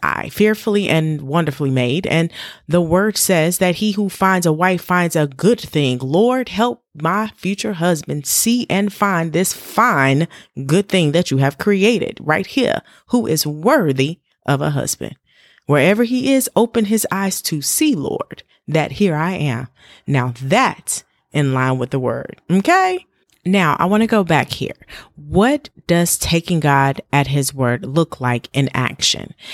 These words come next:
And let's also add our definition on the back end of it. Okay, so taking God at his word looks like us, one,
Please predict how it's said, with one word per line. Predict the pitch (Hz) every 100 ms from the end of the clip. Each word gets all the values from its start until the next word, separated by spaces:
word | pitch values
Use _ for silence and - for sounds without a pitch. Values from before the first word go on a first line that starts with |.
| - -
And | 170
let's | 180 - -
also | 175 208 - 196 -
add | 151 156 151 -
our | 147 139
definition | 135 139 - 139 147 165 - 127 123
on | 139 135
the | 139
back | 131 135 127 - - 165
end | 160 135
of | 113
it. | - -
Okay, | - - 143
so | 139 139 131 - - - _
taking | - 196 202 233 208
God | 170 160 160 -
at | 147 143
his | 147 151 135
word | 127 123 123 -
looks | 131 151 156 - 135
like | 120 120 123 - - -
us, | 135 127 - -
one, | - - 131 139 123 135